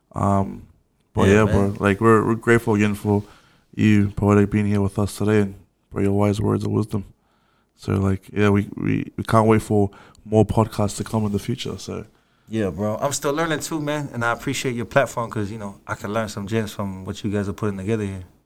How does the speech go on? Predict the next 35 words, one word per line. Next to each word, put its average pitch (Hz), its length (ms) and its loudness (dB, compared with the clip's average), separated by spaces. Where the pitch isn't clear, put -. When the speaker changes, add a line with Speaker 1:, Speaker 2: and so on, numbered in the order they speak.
Speaker 2:
You 104 100 -8
know, 104 220 -8
Speaker 1:
Appreciate 120 220 -2
Speaker 2:
solid. 101 160 2
Speaker 1:
it. 98 100 -4
Appreciate 101 380 -8
it, 98 80 -14
bro. 101 200 -8
Speaker 2:
Yeah. 107 200 -8
Speaker 1:
Yeah, 104 220 -4
yeah. 101 260 -4
Well, 107 300 2
we'll, 113 260 4
we'll 113 120 0
go 127 180 8
off 120 80 2
and, 117 160 4
uh, 107 240 4
close 120 220 2
up. 117 180 0
Oh, 110 200 2
was 117 120 4
there 135 80 8
anything 135 220 0
you'd 123 60 0
like 123 100 0
to 113 280 2
say 123 400 2
before 113 240 -10
we 110 300 -2
close 113 220 -2
up 110 140 0
this - 160 -6
episode, 127 360 -6
bro? 143 160 -6